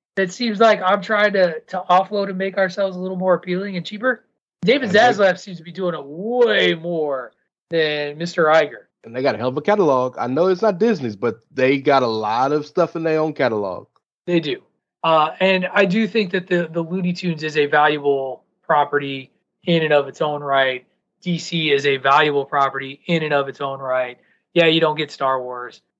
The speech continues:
Speaker 1: but it's not exactly, you know, a dead proposition. So
Speaker 2: everything
Speaker 1: it's
Speaker 2: H B O's done. Yeah, it's a lot.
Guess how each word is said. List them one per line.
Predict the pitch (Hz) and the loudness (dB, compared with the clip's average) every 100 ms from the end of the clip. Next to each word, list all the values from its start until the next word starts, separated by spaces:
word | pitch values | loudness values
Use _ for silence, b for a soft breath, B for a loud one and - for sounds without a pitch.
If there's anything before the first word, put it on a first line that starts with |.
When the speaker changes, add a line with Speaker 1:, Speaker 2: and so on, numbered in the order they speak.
| _ | _
Speaker 1:
but | 156 147 139 131 127 _ _ _ _ | 2 4 4 0 -6 _ _ _ _
it's | 165 - - | -8 -8 -10
not | 175 180 175 160 160 | -4 0 2 4 2
exactly, | 147 147 143 135 147 135 135 - | 0 0 0 0 -4 -8 -10 -12
you | |
know, | 135 123 | -12 -10
a | |
dead | 123 139 147 143 | -6 0 2 0
proposition. | 147 131 127 123 123 | -2 -4 -6 -16 -20
So | - - 135 117 _ | -16 -4 -4 -4 _
Speaker 2:
everything | 107 107 113 117 110 | -10 -8 -6 -6 2
Speaker 1:
it's | 113 | 4
Speaker 2:
H | 240 107 | 6 4
B | 107 | 0
O's | 117 107 | 0 -2
done. | 117 117 120 120 123 | -4 -4 -4 -8 -10
Yeah, | - 139 | -10 -10
it's | - | -8
a | |
lot. | 123 - - | -8 -6 -10